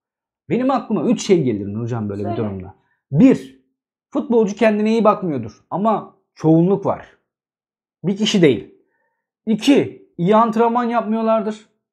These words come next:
Speaker 1: Az antrenman yapıyorlardır. Üç, çok fazla yükleniliyordur.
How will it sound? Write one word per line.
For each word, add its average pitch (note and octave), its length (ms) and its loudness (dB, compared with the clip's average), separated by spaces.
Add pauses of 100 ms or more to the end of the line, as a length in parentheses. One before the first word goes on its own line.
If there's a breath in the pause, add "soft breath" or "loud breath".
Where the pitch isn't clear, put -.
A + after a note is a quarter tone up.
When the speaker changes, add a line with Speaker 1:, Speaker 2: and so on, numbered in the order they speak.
(380)
Speaker 1:
Az C#3 180 2
antrenman A3 420 2
yapıyorlardır. A3 640 -2 (320 soft breath)
Üç, D4 320 2 (200)
çok C4 240 -10
fazla E3 300 0
yükleniliyordur. A2+ 760 -8